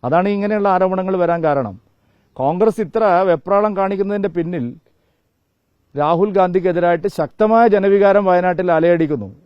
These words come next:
എവിടെ ചെന്നാലും ആൾക്കാർ പറയുകയാണ്, "രാഹുൽ വയനാടിനെ വഞ്ചിച്ചു."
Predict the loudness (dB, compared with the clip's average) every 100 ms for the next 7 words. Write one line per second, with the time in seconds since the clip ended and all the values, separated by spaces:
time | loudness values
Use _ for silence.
0 | -10 -2 0 0 0 0 0 2 0 0
1 | -2 0 0 0 0 0 -2 -2 -2 -2
2 | -2 -4 -4 -6 -6 -8 -10 -16